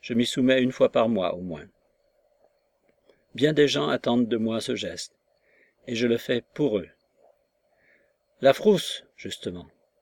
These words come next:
Il a peur de moi, très probablement parce que moi, je n'ai pas peur de son café. » Et me montrant sur la façade nord de l'enceinte, un point où les sommets pointus de quelques pieux étaient brisés. «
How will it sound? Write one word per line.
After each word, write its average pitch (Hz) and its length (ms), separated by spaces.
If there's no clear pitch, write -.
Il 123 140
a - 40
peur 165 260
de 143 80
moi, 139 280
très 175 200
probablement 123 600
parce - 240
que 131 100
moi, 135 340
je 117 120
n'ai 156 120
pas 131 160
peur 120 240
de 101 40
son 113 140
café. » - 380
Et 110 140
me 110 120
montrant 113 380
sur - 140
la 104 100
façade 107 380
nord 113 300
de 104 80
l'enceinte, 107 580
un 107 120
point 135 280
où 120 120
les 113 100
sommets 110 320
pointus 131 480
de 107 100
quelques 117 360
pieux 123 380
étaient 110 200
brisés. « 95 440